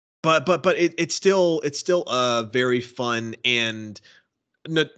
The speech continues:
from what I've heard, notoriously <laughs> challenging game and everything. It's not gonna pull any punches with you. It, it's, uh,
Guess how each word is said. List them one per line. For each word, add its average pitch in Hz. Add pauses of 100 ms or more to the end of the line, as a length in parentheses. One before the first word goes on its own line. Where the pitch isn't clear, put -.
(140)
from 165
what 170
I've 139
heard, 175
notoriously 131 (100)
<laughs> -
challenging 120
game 110 (240)
and 123
everything. 113
It's 117
not 160
gonna 165
pull 160
any 135
punches 127
with 104
you. 98
It, 98
it's, 104
uh, 101